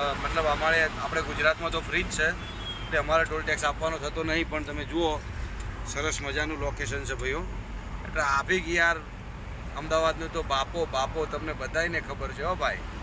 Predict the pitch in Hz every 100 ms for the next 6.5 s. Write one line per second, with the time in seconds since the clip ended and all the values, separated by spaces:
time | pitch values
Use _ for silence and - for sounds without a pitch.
0 | - - - - - - 185 208 220 214
1 | 220 196 208 208 208 208 208 202 190 -
2 | - - - - - 202 - 220 180 156
3 | 147 139 127 120 113 101 87 90 117 151
4 | 143 131 127 131 123 127 135 131 127 131
5 | 127 - - - - - - - 127 123
6 | 139 139 139 135